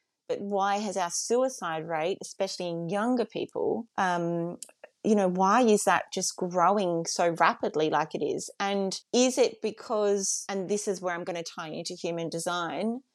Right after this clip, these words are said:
you know, the, the previous kind of things that a lot of the population did, you know, was, was based around building the world as it is now, building cities and the whole indus-, industrial revolution and, like, doing things and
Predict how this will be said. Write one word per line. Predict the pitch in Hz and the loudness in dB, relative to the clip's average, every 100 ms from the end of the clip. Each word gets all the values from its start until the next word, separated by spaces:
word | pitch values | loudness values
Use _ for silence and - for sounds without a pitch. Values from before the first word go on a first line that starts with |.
| _ | _
you | 220 | 2
know, | 208 190 | 4 4
the, | 190 202 196 190 180 | 6 6 6 4 0
the | 208 | -6
previous | - - 240 247 254 226 226 | -8 -4 2 4 4 4 2
kind | - 233 208 | -2 -8 -2
of | 208 190 190 - | 0 0 -2 -4
things | 233 226 220 | 0 2 4
that | 214 - - _ _ | 2 0 -8 _ _
a | 185 | 0
lot | 196 196 | 4 4
of | 202 | 2
the | |
population | 202 226 - 202 190 180 202 175 | -2 -4 -2 0 0 0 -2 -6
did, | 165 226 165 156 226 | 0 2 2 0 -6
you | 220 | -4
know, | 220 170 | -2 0
was, | 180 190 208 | 0 -2 -2
was | 214 220 | -2 0
based | 220 226 233 - | 0 0 -2 -6
around | 220 190 175 170 - - - - - | -4 -4 -4 -6 -6 -8 -12 -6 4
building | 220 208 196 175 175 - - | 6 8 6 4 0 -2 0
the | 180 | 4
world | 175 165 175 160 | 6 8 8 8
as | 165 170 | 6 6
it | 160 | 6
is | 160 | 4
now, | 160 143 135 160 - | 4 2 0 -6 2
building | 175 175 185 | 6 6 6
cities | 175 - 165 165 160 | 2 2 4 4 2
and | 165 160 | -2 -2
the | 165 | -2
whole | 170 165 165 | 0 2 2
indus-, | 165 156 165 - | 0 -2 -4 -4
industrial | 180 170 165 - 180 | 0 2 2 2 2
revolution | 170 170 165 165 196 170 | 4 4 4 2 0 -4
and, | 160 | -4
like, | - 165 | -6 4
doing | 208 185 185 | 4 4 0
things | 175 170 175 | -2 -2 -4
and | 147 156 | -6 -8